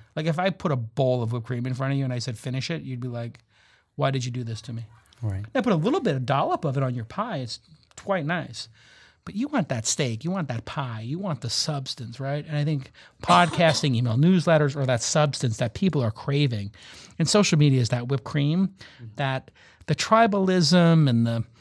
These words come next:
Speaker 1: vapidness and, you know, what it rewards is, you know, people saying outrageous, outlandish things that aren't true because they get amplified.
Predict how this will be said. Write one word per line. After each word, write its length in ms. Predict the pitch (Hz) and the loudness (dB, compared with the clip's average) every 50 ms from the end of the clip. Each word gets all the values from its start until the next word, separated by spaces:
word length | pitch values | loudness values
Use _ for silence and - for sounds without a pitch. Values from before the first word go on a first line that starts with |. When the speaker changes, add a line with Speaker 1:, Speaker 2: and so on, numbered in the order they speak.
| _ _ _ - - | _ _ _ -6 0
Speaker 1:
vapidness 960 | 160 180 185 190 185 190 202 180 160 170 170 160 160 156 151 - - - - | 2 4 4 4 2 2 0 0 0 0 0 2 2 2 0 0 -2 -2 -2
and, 280 | 131 120 113 113 113 107 - - - _ _ _ _ - | -2 -2 -2 -2 -2 -4 -8 -14 -20 _ _ _ _ -6
you 100 | - 143 | -4 -2
know, 340 | 135 127 120 117 123 131 147 151 | -2 0 -2 -2 -4 -6 -6 -2
what 200 | 151 170 202 220 | 4 4 6 6
it 120 | 214 170 | 4 2
rewards 840 | 165 156 147 143 139 147 160 170 185 202 220 208 - - - - - _ _ _ _ _ _ _ _ - | 2 2 2 2 2 2 0 0 -2 -2 -4 -4 -6 -6 -8 -8 -12 _ _ _ _ _ _ _ _ -4
is, 800 | 180 170 165 160 165 160 160 160 156 151 147 135 - - - - _ _ _ _ _ _ _ _ _ - | 0 0 2 2 2 2 2 2 2 2 0 0 -2 -4 -6 -8 _ _ _ _ _ _ _ _ _ -4
you 140 | 170 160 | 0 2
know, 380 | 147 143 139 135 135 135 131 135 135 - - - - _ _ _ _ _ _ _ _ - - - - - | 2 2 2 0 -2 -2 -2 -4 -4 -6 -10 -20 -20 _ _ _ _ _ _ _ _ -16 -14 -14 -14 -8
people 300 | - - 180 - 196 190 | -2 -2 0 0 2 0
saying 580 | - - - - 165 160 170 175 185 180 180 - - | 2 2 0 0 0 2 2 2 2 2 0 0 -2
outrageous, 680 | 151 156 160 160 151 165 160 160 165 156 160 165 151 - | -2 -2 -2 -2 -4 -4 -2 -2 -2 -2 -4 -6 -6 -4
outlandish 720 | 160 151 151 143 147 147 147 151 151 151 139 - - - | -6 -6 -4 -6 -4 -4 -2 -2 -2 -2 -4 -6 -10 -8
things 380 | - 147 147 143 151 151 143 | -6 -6 -4 -2 -4 -4 -4
that 180 | - 139 131 - | -6 -8 -8 -6
aren't 300 | 143 143 143 143 135 139 | -6 -4 -4 -4 -6 -6
true 400 | - - 196 190 143 117 110 110 - _ _ _ _ _ _ _ _ _ _ _ _ - | -6 -4 -4 -4 -4 -6 -8 -12 -16 _ _ _ _ _ _ _ _ _ _ _ _ -8
because 560 | 143 131 - 147 143 135 135 135 123 - - | -8 -6 -2 -2 -2 -2 -2 -4 -6 -8 -8
they 120 | - 143 135 | -6 -4 -2
get 140 | 143 143 | 0 0
amplified. 640 | 175 196 190 185 151 110 - 123 110 110 113 - | 2 0 0 0 -6 -8 -8 -8 -10 -10 -12 -16